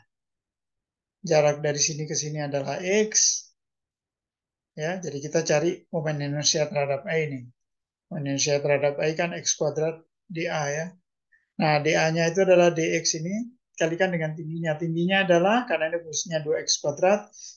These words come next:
jadi tingginya adalah dua X kuadrat. Nanti D A-nya adalah dua X kuadrat D X itu kira-kira.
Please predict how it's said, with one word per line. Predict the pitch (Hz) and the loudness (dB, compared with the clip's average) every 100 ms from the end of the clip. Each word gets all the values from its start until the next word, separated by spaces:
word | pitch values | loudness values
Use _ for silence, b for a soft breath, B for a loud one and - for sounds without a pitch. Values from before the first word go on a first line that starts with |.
| B | B
jadi | 165 170 | 0 2
tingginya | 170 151 147 170 170 | 2 -2 -2 0 2
adalah | 151 170 | 2 2
dua | 156 143 - | 2 0 0
X | 160 160 - | -4 -4 -4
kuadrat. | 151 143 147 143 - | -6 -14 -14 -16 -12
Nanti | 147 143 156 | -10 -8 -4
D | 151 | -2
A-nya | 151 147 165 185 | 0 0 0 -2
adalah | 156 170 185 | 0 2 0
dua | 165 170 | 0 -4
X | 160 - | -4 -4
kuadrat | 165 143 190 190 | -4 0 2 2
D | 170 143 151 | -2 -8 -8
X | - - | -6 -6
itu | 151 156 | -8 -18
kira-kira. | - 143 - | -18 -20 -20